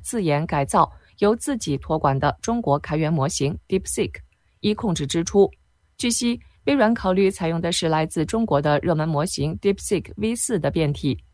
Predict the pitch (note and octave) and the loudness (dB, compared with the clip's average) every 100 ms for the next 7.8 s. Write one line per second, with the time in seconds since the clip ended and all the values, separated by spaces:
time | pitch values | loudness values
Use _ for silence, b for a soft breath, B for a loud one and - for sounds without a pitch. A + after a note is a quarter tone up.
0 | _ _ C#4 C4 F#3+ G3 G3 G#3 F3 D#3+ | _ _ -4 0 0 0 -2 2 2 2
1 | F#3 - _ - G#3 A3 A#3+ G3 - - | -2 -8 _ 4 4 4 0 0 -2 -12
2 | - - A3+ A3+ A#3+ - - - D3+ - | -20 0 2 4 4 2 -2 -2 0 0
3 | - _ - B3 - D3+ E3 C#3 - - | -8 _ -2 -2 -2 -2 0 0 0 0
4 | E3 D3 - C#3 C#3+ C#3 D#3 - _ _ | 2 2 0 -2 2 2 2 -2 _ _
5 | _ _ _ _ D#4 C#4 C4 B3 G3 G3+ | _ _ _ _ 0 2 4 2 2 2
6 | G3 G3+ A3+ A3+ A3+ B3 B3 A#3 F3+ - | 0 2 2 2 2 0 -2 0 -2 -2
7 | D#3 E3+ D#3+ D#3+ G3 G3 F3 D3+ | 0 4 4 4 0 4 4 4